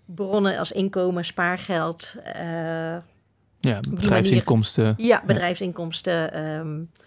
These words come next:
Speaker 2: Ja.
Speaker 1: gaat.
Speaker 2: Gaat. En, en dan, dan, dan blijft natuurlijk wel de vraag over van wanneer moet je dan wel melden en wanneer niet, hè? Is daar iets over te zeggen?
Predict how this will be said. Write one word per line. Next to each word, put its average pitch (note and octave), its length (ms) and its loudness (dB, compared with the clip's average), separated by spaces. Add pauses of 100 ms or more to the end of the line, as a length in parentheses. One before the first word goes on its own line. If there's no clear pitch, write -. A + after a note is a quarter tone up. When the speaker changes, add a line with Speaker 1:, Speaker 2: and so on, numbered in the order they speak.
(140)
Speaker 2:
Ja. - 140 -4 (440)
Speaker 1:
gaat. - 480 -10 (220)
Speaker 2:
Gaat. - 240 -6 (920)
En, B2+ 200 2
en A#2+ 160 2
dan, A#2+ 260 4
dan, A#2+ 320 2 (280)
dan A2 160 0
blijft A2+ 180 4
natuurlijk A#2 340 4
wel B2 80 4
de - 80 -6
vraag A2+ 300 2
over A2 260 2
van A2 220 2
wanneer A2+ 520 6 (180)
moet B2 280 6
je C3+ 60 2
dan A2 140 6
wel A#2+ 220 8
melden A2+ 380 8
en A2 80 4
wanneer A2 240 8
niet, B2 340 6
hè? E3 400 2 (240)
Is - 260 -4
daar C#3 180 4
iets F3 140 2
over E3 200 4
te D3+ 100 4
zeggen? D#3 340 4